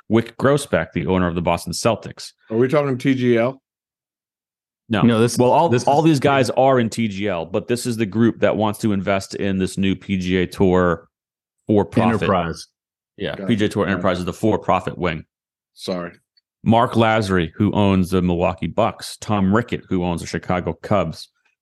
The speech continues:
Speaker 1: uh, Cohen Private Ventures, which is Steve Cohen, who owns the New York Mets.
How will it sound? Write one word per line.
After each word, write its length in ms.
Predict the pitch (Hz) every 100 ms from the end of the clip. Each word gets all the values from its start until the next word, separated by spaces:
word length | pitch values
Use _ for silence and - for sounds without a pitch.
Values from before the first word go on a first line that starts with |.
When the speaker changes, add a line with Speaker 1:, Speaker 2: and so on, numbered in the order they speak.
| _ _ -
Speaker 1:
uh, 220 | 92 82
Cohen 400 | - 135 135 127
Private 440 | - 123 113 110 -
Ventures, 540 | 95 104 - 80 78 -
which 140 | 92
is 120 | 87
Steve 380 | - - 110 98
Cohen, 300 | - 95 92
who 200 | 92 90
owns 220 | 90 87
the 60 | 92
New 120 | 87
York 260 | 87 85 -
Mets. 420 | 87 82 -